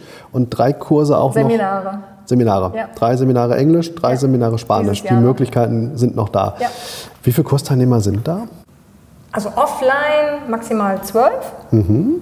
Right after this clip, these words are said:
Speaker 2: Und online im Grunde dasselbe, weil mir, mir ist es wichtig, dass ich mache besch-, verschiedene Sequenzen. Und ich arbeite zum Beispiel auch mit Masken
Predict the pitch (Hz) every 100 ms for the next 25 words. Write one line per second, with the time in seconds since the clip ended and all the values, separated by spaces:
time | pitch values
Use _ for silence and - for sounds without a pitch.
0 | - - - - - - - - 214 208
1 | 208 202 196 - _ _ 196 214 226 196
2 | 196 208 196 185 180 170 185 190 180 185
3 | 180 - - - 208 - 220 233 220 247
4 | 247 233 247 196 - 214 226 220 202 -
5 | - 185 - 156 - - - - - 233
6 | 285 294 220 208 202 202 208 202 190 190
7 | - - - - - - - 202 202 196
8 | 196 - _ _ 202 202 226 226 220 208
9 | 208 196 202 196 202 - 277